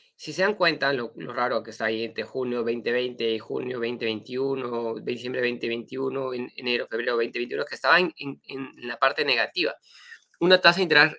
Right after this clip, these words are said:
real negativa significa que la inflación está por encima de la tasa de interés, ¿sí? Lo cual, eh, significa que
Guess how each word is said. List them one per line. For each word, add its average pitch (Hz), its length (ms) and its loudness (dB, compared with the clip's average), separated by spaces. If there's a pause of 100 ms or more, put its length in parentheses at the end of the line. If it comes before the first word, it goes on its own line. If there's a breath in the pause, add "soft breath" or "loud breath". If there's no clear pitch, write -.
(160)
real 135 460 6
negativa 123 600 2 (260 loud breath)
significa 135 420 0
que 123 140 2
la 123 60 4
inflación 156 640 4 (1200)
está 143 280 0
por 151 100 4
encima 139 260 0
de 127 60 4
la 104 80 0
tasa 110 160 -4
de 117 80 -6
interés, 139 420 2 (720)
¿sí? 143 240 4
Lo 135 180 2
cual, 131 460 2 (400)
eh, 131 320 2
significa 147 720 -2 (420)
que - 440 4